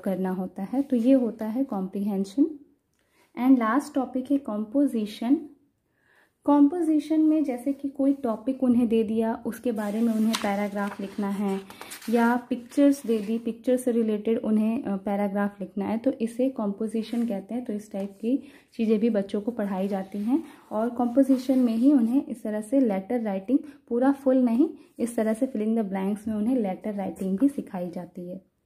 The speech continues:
तो ये था क्लास टू के बच्चों के लिए इंग्लिश का लेटेस्ट सिलेबस।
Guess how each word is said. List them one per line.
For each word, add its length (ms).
तो 120
ये 440
था 120
क्लास 460
टू 200
के 80
बच्चों 360
के 120
लिए 160
इंग्लिश 540
का 140
लेटेस्ट 560
सिलेबस। 800